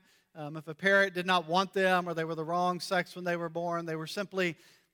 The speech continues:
disregarded and had to fend for themselves. They were often forced to become beggars or prostitutes or gladiators or street thieves. They were vulnerable and they were voiceless.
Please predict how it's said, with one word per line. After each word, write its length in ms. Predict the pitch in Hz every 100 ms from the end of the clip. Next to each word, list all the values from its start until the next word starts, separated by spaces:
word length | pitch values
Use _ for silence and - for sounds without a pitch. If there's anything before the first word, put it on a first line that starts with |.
| 160
disregarded 720 | 185 - 185 180 175 180 175
and 100 | 165
had 240 | 175 170
to 220 | - 170 160
fend 340 | - 190 196
for 140 | 196
themselves. 680 | 175 170 151 190 185 170 151
They 120 | 175
were 80 | 170
often 320 | 170 170 175
forced 420 | 160 190 185 175 -
to 60 |
become 300 | 160 175 151
beggars 600 | 147 185 185 180 160 143
or 280 | 147 139 135 - _ _ _
prostitutes 920 | 208 196 - 180 - 170 156 - -
or 220 | 151 135 135 135 _
gladiators 1080 | 151 170 180 190 185 180 175 170 165 156 147
or 120 | 139
street 560 | - - 226 214 190 - _ _ _ _ -
thieves. 720 | - 175 143 117 _ - -
They 160 | 156 143
were 200 | 139 131 131
vulnerable 720 | 165 190 185 175 175 151 135 _ _ _ _
and 80 | 139
they 160 | 151 156
were 320 | 147 135 127 _ _ _ _ _ _ _ 147
voiceless. 760 | 139 151 139 127 120 - -